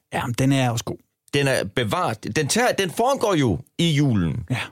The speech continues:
Speaker 2: Så på den måde må den per definition være en julefilm.
Speaker 1: Ja.
Speaker 2: Ellers er der, øh, gode gamle Alene Hjemme.
Speaker 1: Ja, den er både etteren og toeren.
Speaker 2: Ja.
Speaker 1: Ja.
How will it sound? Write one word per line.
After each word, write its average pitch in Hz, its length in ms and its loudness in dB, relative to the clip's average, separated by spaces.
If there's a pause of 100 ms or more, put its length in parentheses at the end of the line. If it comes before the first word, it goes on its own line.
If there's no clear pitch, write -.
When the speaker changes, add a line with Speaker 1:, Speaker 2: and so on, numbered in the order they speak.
(180)
Speaker 2:
Så - 180 -2
på 139 120 0
den 196 260 0
måde 139 280 2
må 143 180 0
den 131 100 -4
per 110 140 0
definition 120 480 0
være 113 100 2
en 117 60 0
julefilm. 104 440 0 (100)
Speaker 1:
Ja. 135 80 2 (540)
Speaker 2:
Ellers 190 580 0
er 147 200 0
der, 143 640 -2
øh, - 320 -2
gode 143 240 0
gamle 120 340 0
Alene 104 580 2
Hjemme. 82 260 0 (180)
Speaker 1:
Ja, 135 120 0 (280)
den 170 120 2
er 160 60 2
både 175 220 2
etteren 151 220 4
og 139 60 0
toeren. 143 260 -4 (760)
Speaker 2:
Ja. 113 120 2 (300)
Speaker 1:
Ja. 131 80 0